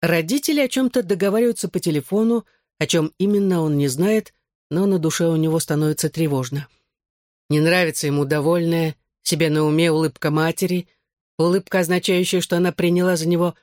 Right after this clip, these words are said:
какое-то решение. Это их последние дни в Устере. И они же лучшие дни учебного года. Экзамены сданы, и делать в школе нечего, разве что помогать учителю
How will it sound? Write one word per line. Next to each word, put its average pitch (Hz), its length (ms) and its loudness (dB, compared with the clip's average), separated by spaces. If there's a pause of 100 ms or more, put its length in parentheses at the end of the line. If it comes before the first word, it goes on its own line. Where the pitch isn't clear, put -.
(160)
какое-то 170 360 -2
решение. 139 540 -2 (1000)
Это 233 240 0
их 262 160 -2
последние 202 580 0
дни 175 240 0
в 135 140 -4
Устере. 143 420 -6 (880)
И 151 80 2
они 165 260 2
же 160 220 0
лучшие 170 500 -2
дни 170 180 0
учебного 156 460 0
года. 139 380 -4 (720)
Экзамены 156 520 0
сданы, 151 460 0 (540)
и 165 80 2
делать 151 340 0
в - 60 -6
школе 143 320 -2
нечего, 220 520 0 (320)
разве 220 280 0
что 190 200 -2
помогать 170 480 -2
учителю 160 500 -2